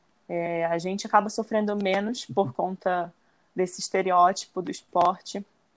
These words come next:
As meninas, com certeza, sofrem muito mais. Mas também não consigo te men-,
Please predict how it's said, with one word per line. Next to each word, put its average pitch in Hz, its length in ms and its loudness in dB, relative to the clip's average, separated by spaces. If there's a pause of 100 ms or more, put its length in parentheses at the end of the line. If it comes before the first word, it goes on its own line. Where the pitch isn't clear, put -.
(460)
As 185 140 -8
meninas, 180 280 -6
com 190 120 -8
certeza, 175 340 -6
sofrem 180 280 -6
muito 180 240 -10
mais. 170 420 -6 (640)
Mas 175 180 -4
também 196 240 0
não 190 100 -2
consigo 196 420 0
te 202 180 -4
men-, 185 280 -6